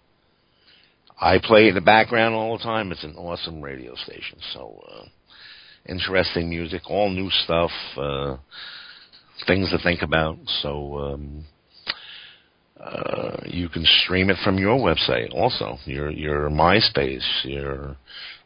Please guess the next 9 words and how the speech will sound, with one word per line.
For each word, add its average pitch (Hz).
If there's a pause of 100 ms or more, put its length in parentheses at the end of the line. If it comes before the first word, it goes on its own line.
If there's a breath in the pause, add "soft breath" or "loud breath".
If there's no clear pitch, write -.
(160)
Facebook, -
I 65
believe. 71 (160)
So, 67 (920 loud breath)
uh, 76 (100)
check -
it 92
out. 110 (100)
Uh, 80